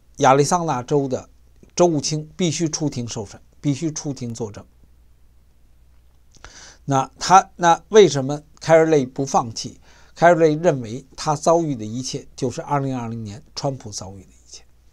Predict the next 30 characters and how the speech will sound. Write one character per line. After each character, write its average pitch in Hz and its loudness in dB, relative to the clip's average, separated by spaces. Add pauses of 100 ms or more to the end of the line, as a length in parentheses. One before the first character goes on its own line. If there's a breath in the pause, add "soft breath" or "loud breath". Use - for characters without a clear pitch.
(160)
啊， - -18
他 147 -4
是 156 -6
这 - -8
么 104 -12
说 95 -18
的。 - -20 (920 soft breath)
呃， 135 0
所 147 2
以 160 0 (220)
那， 135 0 (920)
而 180 8
这 190 4
个， 143 2 (480)
呃， 135 2 (120)
霍 208 6
布 185 0
斯 196 -2
星 185 -4
期 180 -6
一 185 2
上 165 2
午 98 -20 (640 loud breath)
试 180 0
图 139 -4 (160)
把 135 2
整 120 -6
个 131 -2
case 139 -6
给， 107 -12